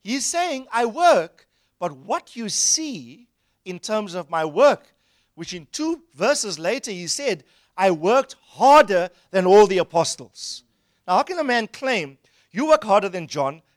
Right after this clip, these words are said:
Peter, Andrew, Bartholomew, James, put all the twelve together"? Paul is saying, "I worked harder than them all." He's not being proud.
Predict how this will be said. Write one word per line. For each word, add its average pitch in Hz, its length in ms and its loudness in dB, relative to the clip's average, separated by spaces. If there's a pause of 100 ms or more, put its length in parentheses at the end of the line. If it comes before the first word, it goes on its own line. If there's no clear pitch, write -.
Peter, 233 520 -6
Andrew, 185 380 -2
Bartholomew, 180 680 -4
James, 160 400 -6 (280)
put 254 140 -6
all 285 220 6
the 359 80 -6
twelve 233 300 0
together"? 180 420 -6 (220)
Paul 269 180 4
is 262 140 -4
saying, 233 300 -4 (160)
"I 180 120 2
worked 202 460 2 (160)
harder 208 480 4
than 190 340 -2
them 247 300 4 (800)
all." 226 680 6
He's 339 240 -8
not 226 280 -2
being 160 180 -14
proud. 151 640 -4